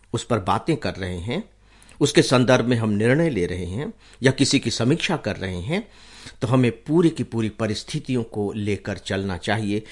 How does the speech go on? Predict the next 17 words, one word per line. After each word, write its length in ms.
सही 380
मायने 340
में 200
तभी 280
हम 180
उसके 320
साथ 460
न्याय 320
कर 160
सकेंगे 580
और 240
सही 420
निर्णय 460
लेकर 440
अपने 420
साथ 500
भी। 240